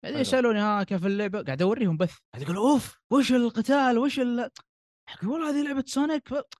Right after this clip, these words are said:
Speaker 1: <laughs> لهالدرجة الناس مصدمة،
Speaker 2: <laughs>
Speaker 1: شايفين كيف؟
Speaker 2: إيه.
Speaker 1: آه، يس والله. هذه سونيك فرونتيرز، أشوف إنها إلى ما خلصتها، لكن إن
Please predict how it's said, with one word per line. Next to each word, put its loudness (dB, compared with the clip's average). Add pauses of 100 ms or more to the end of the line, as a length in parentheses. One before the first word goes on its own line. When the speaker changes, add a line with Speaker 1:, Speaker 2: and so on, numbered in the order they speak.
Speaker 1:
<laughs> -4
لهالدرجة 4
الناس -2
مصدمة، -6
Speaker 2:
<laughs> -14
Speaker 1:
شايفين -4
كيف؟ -8 (100)
Speaker 2:
إيه. -2
Speaker 1:
آه، -6
يس -14
والله. -10 (380)
هذه -2
سونيك -4
فرونتيرز، -4
أشوف -6
إنها -2 (220)
إلى 4
ما 4
خلصتها، 0
لكن -4
إن -6